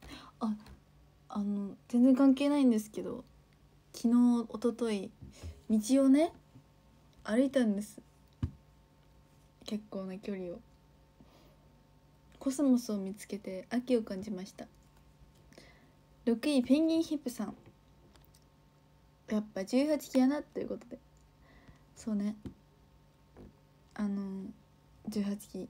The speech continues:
いいですよね。<laughs> やっぱ十八期よ。五位、ゆきおさん。ありがとうございます。あの、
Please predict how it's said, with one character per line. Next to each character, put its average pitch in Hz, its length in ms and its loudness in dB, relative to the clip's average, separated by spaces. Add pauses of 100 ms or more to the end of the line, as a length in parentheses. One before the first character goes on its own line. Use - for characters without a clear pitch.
(120)
い 208 80 0
い - 20 0
で 208 80 -6
す - 140 -16
よ 180 80 -12
ね。 202 200 -12 (340)
<laughs> - 280 -20
や - 80 -10 (1400)
っ - 20 -10
ぱ 202 120 -6
十 220 120 -2
八 233 220 0
期 208 140 -6
よ。 196 80 -10 (1400)
五 254 160 0
位、 247 200 4
ゆ 220 80 4
き 294 160 0
お 330 100 2
さ 302 220 -2
ん。 277 100 -4 (640)
あ 208 80 -4
り 202 100 -2
が 202 80 -2
と 202 120 -8
う - 20 -8
ご 196 80 -10
ざ 208 100 -6
い 208 60 -2
ま 208 180 -4
す。 - 220 -16 (1800)
あ 214 80 -4
の、 202 320 -4